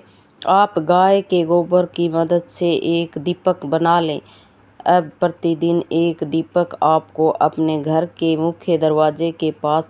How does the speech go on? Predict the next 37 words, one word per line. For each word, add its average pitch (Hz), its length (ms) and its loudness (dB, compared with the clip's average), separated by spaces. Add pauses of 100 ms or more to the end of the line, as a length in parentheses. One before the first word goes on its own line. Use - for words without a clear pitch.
जलाना 156 500 0
है। 175 400 -2 (880)
इस 214 200 0
दीपक 202 440 0
में 190 180 2
आपको 185 440 0
तिल 202 260 0
का 185 220 0
तेल 175 360 -2
डालना 170 460 0
है, 170 420 -4 (420)
साथ 180 340 0
ही 175 240 -8
थोड़ा 180 400 0
सा 165 240 0
गुड़ 180 300 -4
भी 175 280 -2
दीपक 170 400 -2
में 175 240 2
ही 170 200 -2
रख 170 280 -2
दें। 165 340 0 (360)
तिल 208 220 2
के 202 300 2 (600)
तेल 208 320 4
को 190 340 2 (320)
मीठा 208 400 2
तेल 190 340 2
बोला 180 340 2
जाता 170 400 0
है 175 280 0
और 175 300 0
गुड़ 175 240 0 (360)
तो 175 200 0 (360)
सदा 190 420 2
से 180 240 0
ही 175 280 0